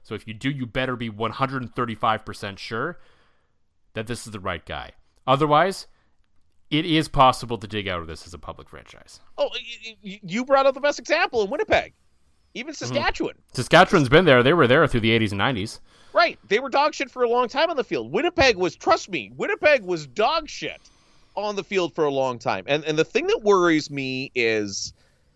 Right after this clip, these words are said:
Speaker 2: Victor Cui seemed like the kind of guy that no matter what was happening on the field could start to bring the team out of it and then have him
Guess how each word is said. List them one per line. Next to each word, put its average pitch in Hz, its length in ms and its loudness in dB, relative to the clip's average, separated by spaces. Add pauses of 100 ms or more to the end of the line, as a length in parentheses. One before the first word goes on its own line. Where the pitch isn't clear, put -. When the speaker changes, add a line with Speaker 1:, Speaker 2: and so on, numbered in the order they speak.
(220)
Speaker 2:
Victor 240 260 2
Cui 233 300 -2
seemed 214 300 -4
like 190 160 0
the 143 80 -6
kind 156 300 -2
of 262 100 -8
guy 202 520 2
that 156 180 -4
no 131 80 -8
matter 120 280 -4
what 117 200 -4
was 190 120 -6
happening 196 320 -2
on 202 60 -6
the 196 60 -8
field 170 460 -4
could 139 100 -12
start 143 280 -2
to 147 80 -12
bring 156 200 -4
the 156 60 -6
team 160 240 -4
out 160 180 4
of 143 120 -2
it 156 180 4
and 123 140 -4
then 113 80 -6
have 123 200 0
him 175 220 -12